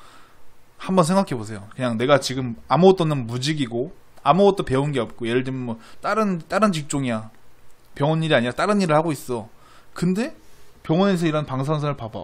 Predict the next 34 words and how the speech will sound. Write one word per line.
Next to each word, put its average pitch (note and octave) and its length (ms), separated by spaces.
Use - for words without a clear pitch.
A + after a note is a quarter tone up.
와, C#3 400
때깔 G3 260
좋지. C3+ 600
뭐 A2+ 80
이런, A2+ 140
뭐 A#2+ 100
가운, E3 440
가운 G#3 240
있는 D#3+ 200
데도 E3+ 180
있고 E3 340
없는 C#3 180
데도 C#3+ 200
있고, A2 360
요즘에는 D3+ 480
대부분 C#3 400
그냥 B2 360
이런 C3+ 180
거 C3+ 60
있는데 C3+ 440
다릅니다. D3 640
그러니까 - 260
돈이 F#3 180
전부가 D3+ 420
아니에요. A#2+ 480
이거 D#3 340
시-, - 260
이거 E3 160
확실히 G3 340
말해주고 C3+ 300
싶어요. G#2+ 300
돈이 F3+ 200
전부가 D#3+ 340
아닙니다. A#2 460